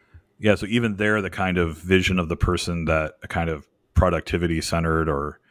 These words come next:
you know, the kind of vision of the good that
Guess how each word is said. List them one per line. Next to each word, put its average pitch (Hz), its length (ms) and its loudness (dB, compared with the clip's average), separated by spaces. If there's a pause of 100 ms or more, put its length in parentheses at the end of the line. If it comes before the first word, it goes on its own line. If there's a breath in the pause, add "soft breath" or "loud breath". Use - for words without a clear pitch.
(540 soft breath)
you 82 100 -2
know, 82 120 2
the 82 80 -4
kind 90 240 2
of 78 140 -4
vision 85 340 0
of 78 100 -4
the 78 80 -6
good 80 280 0
that 78 180 -8